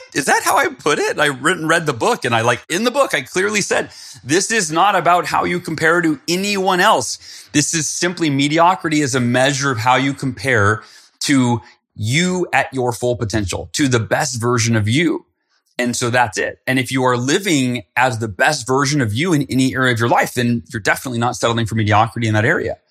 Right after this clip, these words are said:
But again, I qualify that because some people get really triggered when you talk about that we are all, or most of us are, at least at times, settling for mediocrity, at least in some areas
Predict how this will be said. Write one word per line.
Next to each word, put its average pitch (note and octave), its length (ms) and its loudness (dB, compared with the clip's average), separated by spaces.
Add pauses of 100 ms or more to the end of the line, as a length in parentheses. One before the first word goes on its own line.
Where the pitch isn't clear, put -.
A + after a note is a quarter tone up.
(520)
But D#3+ 100 4
again, A#2+ 220 0 (180)
I A2+ 140 2
qualify B2 580 0
that A2 200 0
because A2 340 -2 (360)
some B2+ 260 0
people B2+ 260 -2
get B2+ 160 -4
really A2+ 220 0
triggered B2+ 500 0
when G2+ 160 0
you G2 80 0
talk B2+ 280 0
about G2 240 0
that A2 140 -6
we G#2+ 140 0
are G2 180 2
all, A2 560 0 (200)
or A2+ 120 2
most A2 340 0
of B2+ 80 0
us - 360 -2 (680)
are, G#2 520 2
at G#2+ 140 -2
least B2+ 220 -2
at C#3+ 120 -2
times, G#2+ 560 0 (380)
settling A2+ 580 0
for G#2+ 200 -2
mediocrity, G#2 800 0
at C#3 180 0
least B2 280 -2
in A#3+ 120 2
some A#2+ 480 -2 (160)
areas G2+ 480 2